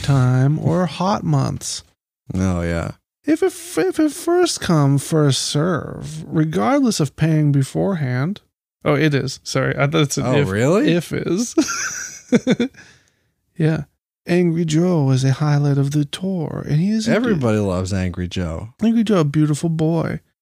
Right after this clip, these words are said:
Speaker 1: He is grading people, uh, as they are in line. G R E A T I N G. <laughs>
Speaker 2: Okay.
Speaker 1: The tour was cramped and not much time to see most of the items. The guide seemed to lack for me.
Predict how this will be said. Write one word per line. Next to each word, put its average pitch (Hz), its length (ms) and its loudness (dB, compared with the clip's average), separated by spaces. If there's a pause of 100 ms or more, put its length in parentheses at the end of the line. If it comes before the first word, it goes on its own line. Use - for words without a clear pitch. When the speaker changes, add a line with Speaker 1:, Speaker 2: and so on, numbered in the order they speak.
(320)
Speaker 1:
He 175 200 2
is 175 160 2
grading 151 760 0
people, 135 680 -4 (200)
uh, 139 260 -4 (100)
as 139 240 -2
they 139 160 0
are 131 100 0
in 131 220 0
line. 131 460 -4 (440)
G 151 180 2
R 139 120 0
E 143 180 0
A 139 140 -2
T 143 240 -6
I 147 40 -2
N 143 200 -2
G. 147 80 -4 (480)
<laughs> - 300 -2
Speaker 2:
Okay. 135 500 -2 (120)
Speaker 1:
The 156 160 2
tour 160 280 2
was 147 160 2
cramped 196 600 0
and 156 280 2
not 151 200 2
much 156 280 0
time 151 380 4
to 156 120 -2
see - 180 0
most 147 380 2
of 139 140 0
the 151 180 -2
items. 139 640 -4
The 156 380 2
guide 233 580 0
seemed 294 400 0
to 294 80 2
lack 208 480 2
for 147 280 -6
me. - 360 -8